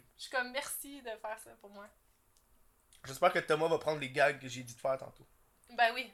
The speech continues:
Speaker 1: Thomas, il va prendre toutes les gags que t'as dit de faire, parce que c'est ça.
Speaker 2: Parce que c'est Thomas, le dauphin dans la main. Non, le nom. Non ? Oui, non ?
Speaker 1: Le
Speaker 2: J'ai dit.
Speaker 1: dauphin,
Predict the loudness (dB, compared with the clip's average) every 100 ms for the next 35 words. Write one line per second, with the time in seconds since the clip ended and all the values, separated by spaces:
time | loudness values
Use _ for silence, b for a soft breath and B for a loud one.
0 | -6 -4 -4 -6 -8 -10 -10 -10 -6 -6
1 | -6 -14 -16 -20 -14 -12 -12 -16 -20 -20
2 | -20 _ _ -20 -20 -12 -10 -8 -6 -4
3 | -4 -6 -8 -8 -8 -6 -6 -4 -4 -4
4 | -8 -12 -10 -8 -8 -12 -16 _ _ _
5 | _ _ _ -4 -4 -4 -14 -14 -12 -12
6 | -14 _ -8 -4 -4 0